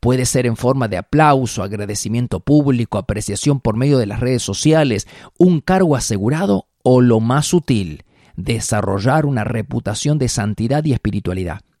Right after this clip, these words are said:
Había una larga fila de servidores esperando la posibilidad de acompañar a Jesús en su ministerio público.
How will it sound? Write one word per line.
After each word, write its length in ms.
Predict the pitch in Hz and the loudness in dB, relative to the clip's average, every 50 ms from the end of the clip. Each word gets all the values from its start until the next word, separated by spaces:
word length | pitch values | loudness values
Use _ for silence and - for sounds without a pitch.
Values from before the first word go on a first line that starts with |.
| _ _ _ _ _ _ _ _ | _ _ _ _ _ _ _ _
Había 320 | - - 90 104 123 131 | -8 -6 -2 0 2 2
una 180 | 120 110 92 101 | 2 0 -2 -2
larga 280 | 117 135 147 131 110 | -2 -2 -2 -2 -4
fila 280 | 95 80 143 147 139 113 | -2 -2 0 0 0 -2
de 100 | 107 101 | -2 -2
servidores 600 | - 110 95 107 101 104 104 143 147 143 127 - | -2 -4 -4 -4 -4 -2 0 0 0 0 0 0
esperando 480 | 107 95 - - 104 113 135 147 143 | -4 -2 -2 -2 -2 -2 0 0 0
la 180 | 131 110 104 107 | 0 0 -2 -4
posibilidad 600 | - 107 117 - - 107 101 101 104 107 120 139 | -4 -4 -4 -4 -4 -4 -4 -4 -4 -2 -2 -2
de 80 | 143 139 | -2 -2
acompañar 520 | - - 110 101 101 113 113 131 143 135 | -2 -4 -6 -6 -4 -4 -2 -2 -2 -4
a 40 | 123 | -4
Jesús 380 | - 107 104 - 214 214 - | -6 -6 -2 0 0 0 0
en 100 | - 127 | 0 -4
su 140 | 117 - 110 | -2 -2 -2
ministerio 460 | 104 104 98 90 - - 98 95 95 | -2 -2 -4 -4 -4 -2 -2 -2 -2
público. 580 | 90 - 92 87 90 87 87 - - 76 78 - | -2 -2 -6 -6 -6 -8 -8 -6 -6 -6 -6 -8